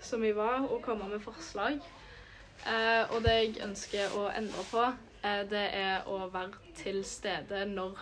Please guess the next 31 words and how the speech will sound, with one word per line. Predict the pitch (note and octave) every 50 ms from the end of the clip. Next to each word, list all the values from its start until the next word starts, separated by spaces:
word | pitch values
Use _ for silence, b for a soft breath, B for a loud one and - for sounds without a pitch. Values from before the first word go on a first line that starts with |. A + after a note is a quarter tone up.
| -
vi | - G3+ G3+
skal | G3+ - G3+ G3+
ha | G3+ F3+ F#3 F#3+ G#3+ G#3 G#3
selve | - - G3 F3 F3+ F#3 F#3+ F#3+ G3 G#3 - - -
<laughs> | B3 B3+ - - B B B B B B -
vurderingen, | A3+ A3 G#3+ A3 A3+ A#3+ C#4 D4+ D#4 E4+ E4+ - B B B B B
sånn | - G#3+ G#3
at | G#3 G#3+
jeg | G3+
kommer | - G#3 G3+ G3+
på | - A3 -
tide. | - G3+ F3+ - - C4 D#4+ D#4 - - - B B B B B B B B B - - - -
Eh, | - - G#3+ A3 A3 A3 A3+ A3+ A3 A3 - - - - - -
og, | G#3+ G#3+ A3 A3 G#3+ G#3+ G#3+ G#3 A3+
eh, | G#3+ G#3 G3+ G3+ G3 F#3+ F#3+ F#3+ F#3+ F#3+ F#3+ G#3 G#3+ - - - - - -
jeg | - A3 G#3+
ønsker | G#3 G3+ G#3 -
å | G#3 G3+
jobbe | F#3+ F#3 F#3+ F#3 F#3+
litt | G#3+ G#3 G3+
mer | F#3+ F#3 F3+
med | F#3 F#3+ G3
H | F#3+ F#3+
H | G3+ F#3+ G3
H-skjema | G3+ G3 G#3 G#3 - G#3+ G#3 G#3 G3+
og | G3 F#3+
være | F#3 F#3+ F#3
litt | F#3+ G3+ G3 -
mer | F#3 F#3 F3+ F3+ - - - - - - -
med | G#3+ G3+ F#3+ F#3+ F#3+ F#3+ G3 - - - - - G#3
i | G3 F#3+ F#3+ G#3